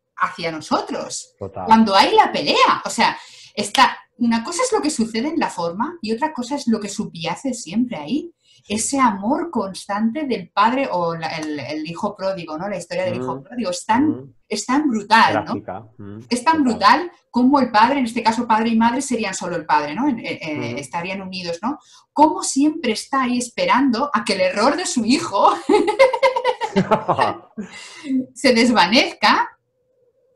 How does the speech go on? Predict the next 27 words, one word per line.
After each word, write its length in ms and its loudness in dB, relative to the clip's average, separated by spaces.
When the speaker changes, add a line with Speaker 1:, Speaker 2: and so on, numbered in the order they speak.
Speaker 1:
y 80 -10
vuelva, 540 2
¿no? 300 -8
Eh, 180 -6
para 160 0
mí 120 -4
esto 200 -2
que 80 -4
estás 220 -6
hablando, 460 0
el, 200 -4
ese 540 -2
darme 380 0
cuenta 400 -4
del 200 -6
error, 480 -6
darme 300 -4
cuenta 240 -8
del 100 -6
error, 280 -10
compre-, 640 -10
perdonar 380 -2
a 60 -2
los 160 -8
padres 320 -6
es 280 -14
comprenderlos, 960 -12